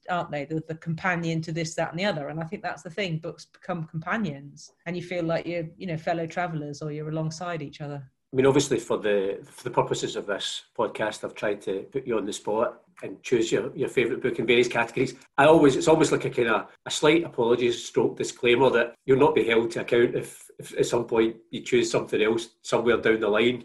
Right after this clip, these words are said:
Speaker 1: <laughs>
Speaker 2: 'Cause it, 'cause it's an impossibility to, to choose one book in any category. You kind of touched on it already. At different times, different books will mean so much to you.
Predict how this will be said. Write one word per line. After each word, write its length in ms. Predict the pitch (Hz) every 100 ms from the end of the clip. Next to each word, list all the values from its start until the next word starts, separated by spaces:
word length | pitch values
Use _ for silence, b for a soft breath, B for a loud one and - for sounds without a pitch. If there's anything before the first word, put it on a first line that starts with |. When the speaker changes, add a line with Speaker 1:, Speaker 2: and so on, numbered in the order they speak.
| -
Speaker 1:
<laughs> 100 | _
Speaker 2:
'Cause 840 | 214 214 196 208 196 190 185 151 175
it, 240 | 208 -
'cause 120 | -
it's 100 | 143
an 80 | 127
impossibility 800 | 120 147 143 - 98 110 110 113
to, 480 | 113 110 98 92 85 - -
to 100 | -
choose 400 | - 117 107 107
one 220 | 107 110
book 240 | 104 -
in 60 | 98
any 200 | 101 104
category. 440 | - 113 - 113
You 100 | 117
kind 160 | 139 113
of 80 | -
touched 260 | 151 -
on 100 | 120
it 40 | 110
already. 440 | 98 101 107 123
At 60 | 127
different 360 | 131 - 135 -
times, 560 | 117 113 120 113 -
different 380 | - 107 98 -
books 240 | 120 -
will 80 | 110
mean 360 | 104 104 101 92 _
so 220 | - 113
much 260 | 104 - -
to 100 | 143
you. 200 | 131